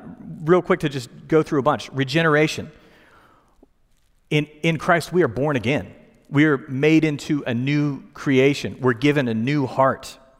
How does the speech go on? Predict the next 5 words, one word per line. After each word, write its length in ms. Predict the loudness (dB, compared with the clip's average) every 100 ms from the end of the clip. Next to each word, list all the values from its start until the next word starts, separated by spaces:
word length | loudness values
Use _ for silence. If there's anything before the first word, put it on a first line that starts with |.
| _ _ _ -6
Conversion. 720 | -4 2 2 2 -2 -8 0
God 240 | 4 4
actually 480 | 4 0 0 -4 -4
grants 460 | -4 -2 -2 0 2
us 340 | 2 0 -10